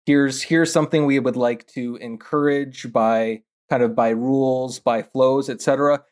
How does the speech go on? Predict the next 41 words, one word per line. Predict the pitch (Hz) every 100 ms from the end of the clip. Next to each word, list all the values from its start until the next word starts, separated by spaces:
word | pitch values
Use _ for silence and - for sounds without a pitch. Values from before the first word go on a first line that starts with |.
| -
And | 147
it's | 143
going | - 170 175
to |
become | 160 156 151 143
much | 127 127 147 -
more | 139 131
something | 127 127 113 127 120 120 - _ _
that | 127 110
drives | 131 117 120 117
bottom | 110 113 117 123
line | 117 113 117
activity. | 110 104 - 170 117 69 _ _ _ _
If | - - _ _ _ _
it's | 143 139
not, | 151 151 156
uh, | 151 139
it's | 131 139
not | 147 151
just | - 139
kind | - 127
of | 123 120
regulation | 117 120 120 117 131 113
saying, | 127 120 117
you | 113
know, | 110
you | 120
must, | 120 110 - -
uh, | 110 107 107 - _ _ -
you | 131
must | - -
do |
this, | 117 113 -
you | 131
must | 117 -
do | 120
that. | 120 110 - _ -
It's | 127
governments | 135 147 143 143 135 131
making | 131 131 127 120
steps | - - 117 - - -